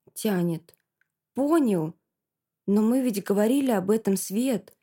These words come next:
Я думал, вопрос закрыт». «Свет,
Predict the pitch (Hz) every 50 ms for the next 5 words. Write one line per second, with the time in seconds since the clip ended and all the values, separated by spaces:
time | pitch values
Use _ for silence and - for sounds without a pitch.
0 | _ _ _ _ - 202 190 208 190 165 175 214 240 262 262 214 185 196 190 190
1 | - 190 190 190 185 - 233 233 - - 320 294 226 - - - - _ _ _
2 | _ _ _ _ _ _ _ _ _ _ - - - - 180 180 190 202 214 233
3 | 220 196 185 - - _